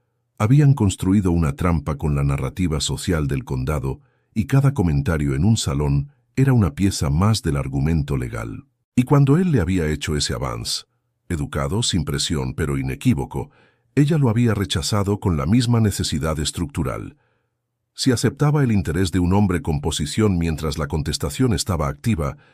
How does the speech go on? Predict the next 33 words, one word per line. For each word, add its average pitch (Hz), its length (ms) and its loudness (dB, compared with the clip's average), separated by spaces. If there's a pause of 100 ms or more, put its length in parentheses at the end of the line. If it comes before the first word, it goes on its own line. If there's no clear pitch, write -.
(380)
el 101 140 0
siguiente 143 400 4
argumento 92 460 2
de 76 100 -4
Cornelius 73 580 -2
se 87 100 -2
escribía 90 540 -2
solo. - 440 -6 (720)
El 107 140 2
duque 143 280 2
tomó 92 340 2
el 80 100 0
sobre 98 420 0
y 87 80 0
lo 82 160 0
abrió. 67 420 -8 (840)
La 87 120 -2
letra 120 300 2
de 107 100 0
Cornelius 98 640 0 (220)
era 101 220 0
grande 92 380 2
y 73 60 0
segura. 60 540 -8 (840)
El 98 140 2
rechazo 120 460 0
estaba 113 300 0
escrito 107 440 -2
con 80 180 0
la 73 80 -2
confianza 82 600 -2
de 76 140 -2
alguien 76 400 -2